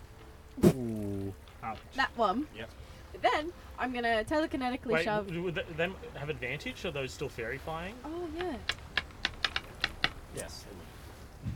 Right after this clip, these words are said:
Speaker 3: would. <laughs>
Speaker 2: Okay, great. Um,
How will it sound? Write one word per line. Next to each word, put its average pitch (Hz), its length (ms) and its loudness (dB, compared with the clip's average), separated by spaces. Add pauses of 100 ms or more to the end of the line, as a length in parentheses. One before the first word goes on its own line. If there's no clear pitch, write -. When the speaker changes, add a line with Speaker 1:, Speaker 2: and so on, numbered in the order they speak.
Speaker 3:
would. - 200 0
<laughs> - 40 -4 (1600)
Speaker 2:
Okay, 392 240 6
great. 370 320 2 (100)
Um, 254 520 0